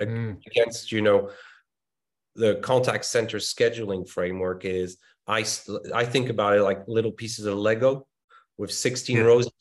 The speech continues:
Speaker 1: half an hour, and I stack them against my forecasted demand, you know, to my budget. You know, I, I have as many pieces as my budget can afford, and I have to stack them up in a way that,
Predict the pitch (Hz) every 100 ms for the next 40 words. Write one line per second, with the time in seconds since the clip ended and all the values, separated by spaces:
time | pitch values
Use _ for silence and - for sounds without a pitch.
0 | _ 110 120 120 117 117 123 135 - -
1 | - 113 113 110 - 131 127 123 113 107
2 | 107 - 113 107 101 - - 123 104 113
3 | 107 - 98 98 101 107 117 135 - _
4 | _ _ - 104 107 107 - _ _ -
5 | - 127 110 113 110 - 120 135 107 107
6 | 107 107 101 107 110 113 113 123 123 123
7 | 123 123 120 113 107 104 101 107 110 -
8 | 110 101 - 139 131 107 104 101 110 -
9 | 117 - 127 123 113 107 - 110 110 117
10 | 101 101 107 107 104